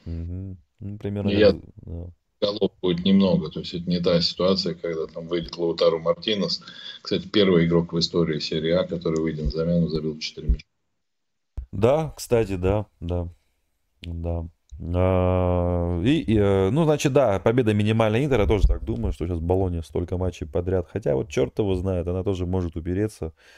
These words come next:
Speaker 1: И тем более вот, вот эта Лига Чемпионов всегда силы много, конечно, берёт. Ювентус Торино.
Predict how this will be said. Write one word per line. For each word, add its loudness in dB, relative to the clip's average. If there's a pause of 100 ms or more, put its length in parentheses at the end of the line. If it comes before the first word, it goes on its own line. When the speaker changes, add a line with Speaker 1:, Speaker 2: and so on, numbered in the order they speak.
(220)
Speaker 1:
И -4
тем -2
более 2
вот, -6
вот -12
эта -4
Лига 2
Чемпионов -2
всегда -2
силы -6
много, -6
конечно, -8
берёт. -2 (960)
Ювентус 4
Торино. 4